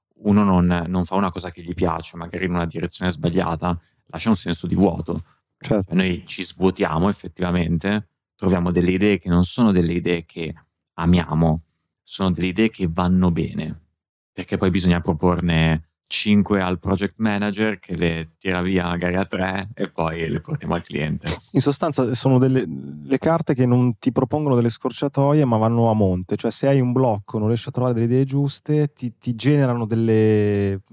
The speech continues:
Speaker 2: e-, e-, emozioni
Speaker 1: Sì,
Speaker 2: che
Speaker 1: queste
Speaker 2: ti
Speaker 1: carte
Speaker 2: aiutano a, a scioglierti e poi
Speaker 1: vanno immaginate come un maestro che tu ti stai tenendo in tasca.
Speaker 2: Ok.
Speaker 1: Cioè questa è sicuramente la metafora più,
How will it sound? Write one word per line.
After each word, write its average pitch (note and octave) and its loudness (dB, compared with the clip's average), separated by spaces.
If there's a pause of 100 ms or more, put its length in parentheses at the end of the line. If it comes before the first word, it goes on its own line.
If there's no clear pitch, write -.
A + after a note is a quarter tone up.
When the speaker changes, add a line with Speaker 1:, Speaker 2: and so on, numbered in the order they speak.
(120)
Speaker 2:
e-, C#3 -6
e-, D3+ -2
emozioni D3 2
Speaker 1:
Sì, - 2
Speaker 2:
che E3 0
Speaker 1:
queste C3 0
Speaker 2:
ti C#3+ 4
Speaker 1:
carte C#3 2
Speaker 2:
aiutano C#3 4
a, A#2 0
a - -10
scioglierti D3+ 0
e C3+ 0
poi A2+ 0
Speaker 1:
vanno A#2+ 2
immaginate C#3 0
come A2 2
un A2 0
maestro A#2 0
che G#2+ -6
tu G#2+ -8
ti G#2 -12
stai - -18
tenendo F#2 2
in F2 -2
tasca. - -10 (120)
Speaker 2:
Ok. F#2+ -8
Speaker 1:
Cioè G#3 0
questa G#2 -2
è F#2+ 0
sicuramente G#2+ 0
la G2 0
metafora F#2+ -2
più, F#2 2